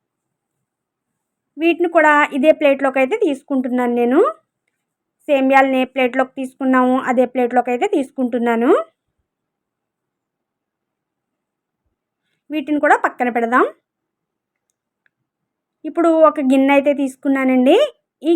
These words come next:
గిన్నెలో మనం ఏ కప్పుతో అయితే పాలు సేమియా తీసుకున్నామో అదే కప్పుతో రెండు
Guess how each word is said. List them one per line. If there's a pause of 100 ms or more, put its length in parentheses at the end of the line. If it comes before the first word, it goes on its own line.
గిన్నెలో (160)
మనం (160)
ఏ (120)
కప్పుతో
అయితే (260)
పాలు (100)
సేమియా
తీసుకున్నామో (240)
అదే (120)
కప్పుతో (120)
రెండు